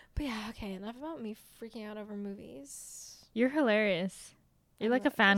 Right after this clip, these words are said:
Speaker 2: fangirl of movies.
Speaker 1: I am, just like any movie. I love, I will always find something good in movies. But you know what I have to say?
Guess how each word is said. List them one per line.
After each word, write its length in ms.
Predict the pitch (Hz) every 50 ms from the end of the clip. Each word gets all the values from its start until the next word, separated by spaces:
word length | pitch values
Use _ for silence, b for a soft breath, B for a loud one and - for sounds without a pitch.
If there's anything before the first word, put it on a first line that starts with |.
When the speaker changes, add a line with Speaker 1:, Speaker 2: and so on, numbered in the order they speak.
| 202 196
Speaker 2:
fangirl 140 | 208 202 202
of 100 | 190 190
movies. 560 | 190 208 208 196 - - 185 - - - - _ _ _ -
Speaker 1:
I 60 | 277
am, 300 | 294 254 269 262 240 233
just 140 | 226 240 -
like 140 | 285 285 - _ -
any 220 | 240 233 220 220
movie. 460 | 214 208 208 208 214 208 220 277 294 -
I 120 | - 254 277
love, 240 | 269 262 254 254 - B B B B
I 80 | 330 392
will 80 | 392 285
always 240 | - 311 370 370
find 200 | - 381 370 392 -
something 260 | - 311 311 294 247
good 200 | - 226 226 226
in 100 | 226 214
movies. 280 | 208 202 196 208 202 - - -
But 180 | - - -
you 100 | 294 311
know 60 | 320
what 100 | 339 370
I 20 | 392
have 120 | 392 381 -
to 80 | 311 -
say? 320 | - 262 233 220 - 254